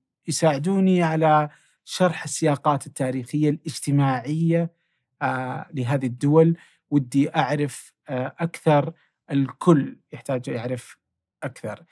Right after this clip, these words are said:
شاركوني هذه الأسماء على بريد البرنامج فنجان آت ثمانية دوت كوم. فنجان آت ثمانية دوت كوم.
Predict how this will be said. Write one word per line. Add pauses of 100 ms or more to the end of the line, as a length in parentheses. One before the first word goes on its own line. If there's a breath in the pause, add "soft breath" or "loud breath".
(200)
شاركوني
هذه
الأسماء (320 soft breath)
على
بريد
البرنامج (300)
فنجان (120)
آت (380)
ثمانية (840)
دوت
كوم. (520)
فنجان (260)
آت (180)
ثمانية (720)
دوت
كوم.